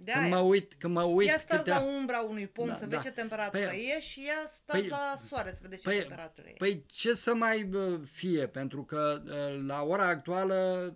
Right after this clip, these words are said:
Speaker 2: s-a dus codrii noștri, da? Noi aveam codri seculari și acum nu mai avem nici pentru o botă sau o boată,
Speaker 1: Hmm.
Speaker 2: mai pe românește.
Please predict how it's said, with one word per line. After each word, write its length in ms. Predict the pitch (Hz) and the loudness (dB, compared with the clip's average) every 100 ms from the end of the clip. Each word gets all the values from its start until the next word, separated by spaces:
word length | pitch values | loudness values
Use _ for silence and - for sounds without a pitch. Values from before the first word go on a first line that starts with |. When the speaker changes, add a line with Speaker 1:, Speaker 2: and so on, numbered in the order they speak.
| - | -12
Speaker 2:
s-a 320 | - - 170 | -12 -4 -2
dus 300 | 170 208 - | 0 0 0
codrii 420 | - 147 123 117 | -2 -2 -2 -4
noștri, 460 | 113 104 - - _ _ _ | -6 -8 -14 -20 _ _ _
da? 300 | - 135 170 - _ _ _ | -6 -4 -4 -8 _ _ _
Noi 140 | - 156 | -4 -2
aveam 260 | 147 185 | 0 0
codri 380 | 170 190 180 143 | 0 0 0 -2
seculari 680 | - 135 - 139 151 120 - _ _ _ _ _ _ _ _ | -4 -6 -4 -2 -2 -2 -6 _ _ _ _ _ _ _ _
și 160 | - - | -12 -6
acum 380 | 135 127 170 180 180 175 175 _ _ _ - | -6 -4 -2 0 0 -2 -8 _ _ _ -6
nu 120 | 156 | -2
mai 140 | 175 175 | 2 2
avem 280 | 156 185 185 180 160 156 | 2 2 2 -2 -4 -8
nici 420 | 147 170 147 - 165 165 160 151 - _ - - - - - - - | -4 -4 -4 -4 -2 0 0 -4 -8 _ -20 -20 -20 -20 -20 -14 -2
pentru 300 | 180 160 175 | -2 2 4
o 420 | 175 180 165 156 | 4 4 2 -4
botă 640 | 139 131 202 196 131 110 90 _ - - _ _ _ _ _ _ _ _ 139 147 _ _ _ _ _ - | -8 4 4 4 0 -8 -10 _ -20 -20 _ _ _ _ _ _ _ _ _ _ _ _ _ _ _ -20
sau 260 | - 117 | -8 -4
o 60 | 117 | -4
boată, 560 | 120 147 151 135 101 - | 2 2 2 0 -10 -12
Speaker 1:
Hmm. 260 | 233 214 170 _ | -10 -10 -14 _
Speaker 2:
mai 380 | 131 120 127 127 | -12 -8 -4 -6
pe 220 | - 135 | -4 -4
românește. 640 | 131 127 127 120 117 - | -4 -4 -4 -6 -8 -12